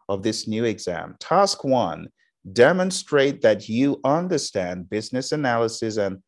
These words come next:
the roles and responsibilities that a B A would play. So distinguish between what the stakeholder does, the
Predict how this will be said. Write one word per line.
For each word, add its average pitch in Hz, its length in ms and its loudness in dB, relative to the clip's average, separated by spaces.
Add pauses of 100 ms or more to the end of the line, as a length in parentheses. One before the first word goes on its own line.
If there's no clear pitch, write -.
(320)
the 98 120 4
roles 110 460 4
and 98 100 0
responsibilities 95 1120 -6
that 90 200 -4
a 85 60 -10
B 90 320 -12
A 87 120 -8
would 101 340 -4
play. - 360 -12 (420)
So 120 160 2
distinguish 185 600 0
between 131 460 0
what 113 180 4
the 101 60 -6
stakeholder 143 640 2
does, 127 640 4
the - 80 -16